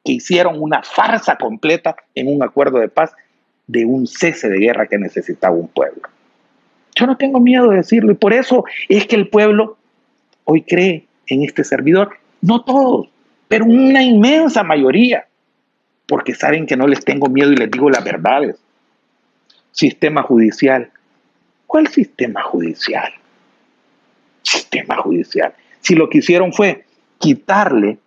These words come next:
la corte a Mauricio Gutiérrez Castro para pasársela a los abogados corporativos,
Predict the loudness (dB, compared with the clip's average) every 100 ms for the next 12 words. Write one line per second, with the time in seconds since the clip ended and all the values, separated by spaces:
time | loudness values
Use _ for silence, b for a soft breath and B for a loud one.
0 | _ _ _ _ 0 0 0 0 0 -2
1 | -8 -8 -6 -4 -2 0 0 0 0 0
2 | 0 -2 -2 -4 -2 -2 -4 -6 -6 -8
3 | _ _ _ -2 -2 -2 -2 -2 0 0
4 | 2 0 0 0 0 0 2 2 0 -4
5 | -2 -2 0 0 0 0